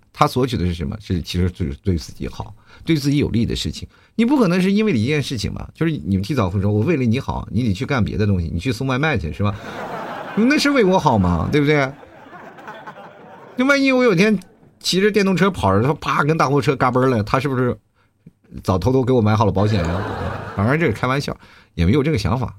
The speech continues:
啊。这个其实生活当中确实要不是混到这一步了，也不可能做到这个地步。所以说各位朋友赶紧去来看一看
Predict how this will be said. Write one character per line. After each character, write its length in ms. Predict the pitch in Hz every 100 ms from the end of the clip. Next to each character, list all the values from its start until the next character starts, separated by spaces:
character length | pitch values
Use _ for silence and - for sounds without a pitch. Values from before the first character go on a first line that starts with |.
| -
啊。 240 | 80 69 - _ _ _
这 160 | - 107
个 640 | 92 85 80 73 65 55 98 _ _ _
其 100 | -
实 20 | 139
生 140 | 190
活 140 | 196
当 140 | 160 151
中 120 | 156
确 220 | 151 175
实 140 | 110 127
要 100 | 131
不 140 | 123
是 40 |
混 160 | 151 151
到 80 | 127
这 120 | 135
一 80 | 135
步 200 | 139 120
了， 60 |
也 100 | 90
不 140 | 82 139
可 100 | 95
能 140 | 95
做 160 | 107 120
到 80 | 104
这 100 | 117
个 80 |
地 140 | 87 87
步。 80 | 73 - - - - - - - - - - - - - - - - - - - - - - - - - -
所 120 | 156
以 80 | 160
说 140 | 151
各 140 | 143 156
位 120 | 156
朋 200 | 101 113
友 60 | 123
赶 160 | 110
紧 120 | 139
去 120 | 180 135
来 160 | 127
看 200 | - 151
一 120 | 104
看 280 | 85 82 -